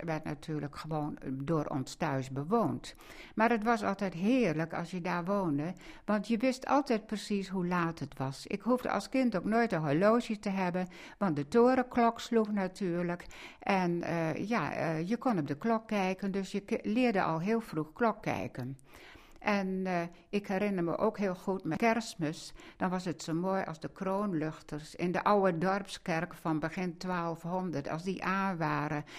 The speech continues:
Nou, dat vond ik een sprookje. En dan keek ik door de ramen vanuit ons huis en dan kon ik een hele tijd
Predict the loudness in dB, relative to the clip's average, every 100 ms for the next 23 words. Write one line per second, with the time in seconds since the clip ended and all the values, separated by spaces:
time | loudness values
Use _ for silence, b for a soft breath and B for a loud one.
0 | B 0 0 0 0 0 0 -2 -6 -8
1 | -10 -2 0 0 -2 -4 -6 -6 b b
2 | -4 0 0 0 -2 -2 0 0 -2 -2
3 | 0 0 -2 -4 -4 -4 -2 -4 -6 -4
4 | 0 2 0 -2 -6 -4 -4 -4 -4 -4
5 | -2 0 -2 -4 -2 0 -2